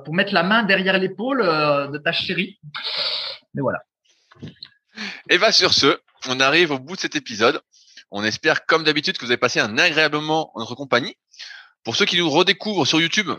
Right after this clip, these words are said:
Speaker 2: le podcast est disponible sur toutes les applications de podcast. On apprécie particulièrement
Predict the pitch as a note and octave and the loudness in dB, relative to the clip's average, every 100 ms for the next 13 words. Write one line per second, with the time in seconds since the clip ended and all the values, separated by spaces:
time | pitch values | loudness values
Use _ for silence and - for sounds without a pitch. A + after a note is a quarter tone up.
0 | - A#2 E3+ E3 D#3+ B2 - E3 - - | -6 -4 0 0 0 -4 -4 -4 -6 -8
1 | A#3 G#3+ E3 D#3 D3 D#3+ C3+ C3 B2 E3+ | -6 -2 0 0 -2 -2 -2 -2 0 -2
2 | - _ _ _ _ - G2+ - A2 D3+ | -4 _ _ _ _ -4 -2 -2 -4 -6
3 | - E3 - C3 D3 C#3+ D3 D#3+ D3+ | -2 -2 0 -2 2 2 2 0 0